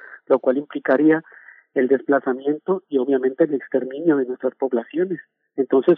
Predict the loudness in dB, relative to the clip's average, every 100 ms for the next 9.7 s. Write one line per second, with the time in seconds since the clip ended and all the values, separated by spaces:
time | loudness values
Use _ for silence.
0 | 0 0 0 0 -2 -6 -4 -2 -2 -4
1 | -4 -2 2 2 2 -2 -4 -2 -2 -2
2 | -6 -4 -4 -2 -4 0 0 0 -4 -2
3 | -2 0 0 0 0 0 -2 -2 -2 0
4 | 0 -2 -8 -12 _ _ _ _ -4 -2
5 | -2 -2 -2 -2 -2 -4 -4 -4 -2 -2
6 | -2 -6 -2 -2 -2 -4 -2 -2 -2 -6
7 | -8 -2 0 2 0 -2 -2 -4 -10 -20
8 | -4 -2 -2 -6 -4 -4 0 0 0 -8
9 | -16 -12 -10 -8 -6 -6 -6